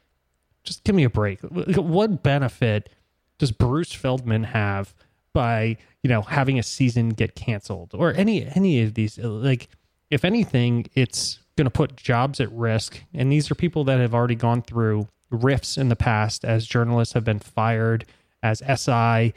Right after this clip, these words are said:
eliminated, you know, an entire, um, group that covered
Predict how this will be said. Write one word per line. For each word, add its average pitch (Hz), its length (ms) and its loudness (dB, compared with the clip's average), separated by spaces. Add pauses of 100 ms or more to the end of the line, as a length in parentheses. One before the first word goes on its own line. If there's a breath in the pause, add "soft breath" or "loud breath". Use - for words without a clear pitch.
(180 soft breath)
eliminated, 123 720 2 (280 soft breath)
you 135 100 0
know, 110 180 0
an 143 100 0
entire, 120 760 0 (460)
um, 110 500 0 (160)
group 139 300 2 (180)
that 123 180 -2
covered 123 440 2